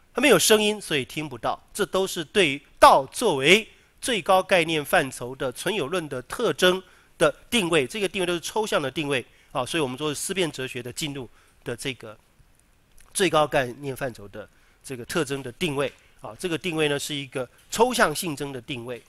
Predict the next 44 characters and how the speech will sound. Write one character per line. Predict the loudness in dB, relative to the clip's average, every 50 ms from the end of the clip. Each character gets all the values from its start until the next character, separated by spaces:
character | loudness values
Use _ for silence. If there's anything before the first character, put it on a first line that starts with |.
| _ _ _ _ _ _ _ _ -2
至 | 0 2 2 2
于 | 2 4
那 | 6 6 6 6 4
一 | 2
个 | 2 2 2 2 2 -2 _ _ _ _ _ _ -6
无 | -4 -2 0 4 6
为 | 8 8 8
的 | 6 4
价 | 2 4 4 4 6 6 4
值 | 0 -2 -6 -8 -8 -8
意 | -8 -10 -10 -10 -10
义 | -8
的 | -6 -6
原 | -6 -4 -4 -4 -4
理 | -6 -8 -10
的 | 0
道 | 4 4 6 6 4
呢， | 2 -4 -6 -6 -10 _ _ _
是 | -6 -6 -4
一 | -2
个 | -2 -2
实 | 0 0 0 0 -2 -4 -6 -6
存 | -6 -6 -4 -4 -4 -6 -8 -10 -10
律 | -10 -10 -10
则 | -10 -12 -16 -18 -16
的 | -16 -16 -16 -16 -20 _ _ _ _ _ _ _ _ _
定 | 0 0 2
位， | 2 0 -2 -2
就 | -4 -6
是 | -6 -8 -12 _ _ _ _ _ _
实 | -4 -4 -2 -2 -2
际 | -2 -4 -2
在 | 4 4 4 4
我 | 4 0 -4
们 | -6 -8 -8 -6
人 | -6 -6 -6 -6
生 | -6 -6 -4 -4
的 | -6 -6
经 | -4 -6 -2 0
验 | -2 -2
活 | -2 -6 -8
动 | -6 -6 -6 -6
当 | -6 -6 -6 -6
中 | -10 -12